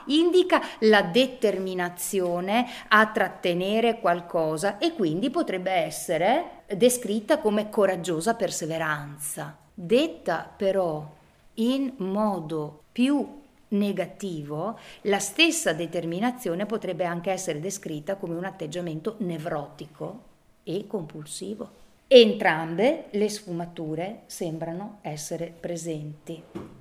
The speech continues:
La frase che la moglie gli dice, "Ancora persisti nella tua integrità?", vi sarà venuta in mente perché la frase,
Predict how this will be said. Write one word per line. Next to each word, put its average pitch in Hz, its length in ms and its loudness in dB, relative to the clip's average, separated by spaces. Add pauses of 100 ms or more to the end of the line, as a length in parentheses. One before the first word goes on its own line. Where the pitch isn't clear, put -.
(300)
La 220 100 4
frase 208 880 0
che - 120 -4
la 175 120 -2
moglie 190 500 2
gli 170 220 -8
dice, 170 560 -6
"Ancora 269 1080 6 (280)
persisti 240 760 4
nella 180 220 0
tua 214 180 0
integrità?", 170 960 -4 (260)
vi 170 120 -8
sarà 151 320 -2
venuta 156 380 -4
in 180 120 -2
mente 175 520 -2
perché 175 240 -4
la 233 120 0
frase, 165 680 -6